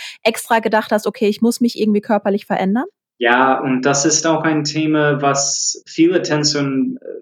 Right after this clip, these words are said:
Speaker 2: beschäftigt. Also man, man überlegt immer bei jedem Mahlzeit, was man isst, wie viel man isst, wie man aussehen wird.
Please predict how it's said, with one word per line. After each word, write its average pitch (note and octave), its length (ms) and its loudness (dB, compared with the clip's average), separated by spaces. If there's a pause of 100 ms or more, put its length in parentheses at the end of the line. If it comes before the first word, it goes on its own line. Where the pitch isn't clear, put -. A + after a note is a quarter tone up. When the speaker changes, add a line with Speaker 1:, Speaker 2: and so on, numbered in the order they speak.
Speaker 2:
beschäftigt. - 720 -2
Also C3 300 0
man, C3 400 4
man B2+ 320 0
überlegt C3+ 500 2
immer C#3+ 600 2
bei A#2 240 -2
jedem B2+ 640 0 (720)
Mahlzeit, B2+ 1120 0
was C3 260 -2
man C3+ 160 0
isst, - 520 0
wie B2+ 80 -2
viel C#3 300 2
man C3 300 0
isst, - 600 -2
wie C3 220 0
man C3 580 2
aussehen C3 640 0
wird. B2+ 500 2